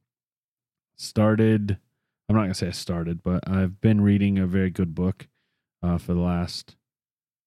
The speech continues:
week or two. It's been pretty interesting. Um, other than that, I've,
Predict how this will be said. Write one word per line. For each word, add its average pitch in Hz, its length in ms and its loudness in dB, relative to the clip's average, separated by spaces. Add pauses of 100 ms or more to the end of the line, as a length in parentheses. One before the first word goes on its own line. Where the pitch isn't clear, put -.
(220)
week 131 180 4
or 120 60 6
two. 110 200 4
It's 113 120 0
been 107 180 2
pretty 95 220 0
interesting. 95 560 -4 (680)
Um, 90 880 0 (2250)
other 101 220 2
than 123 280 2
that, 123 380 0 (200)
I've, 104 520 0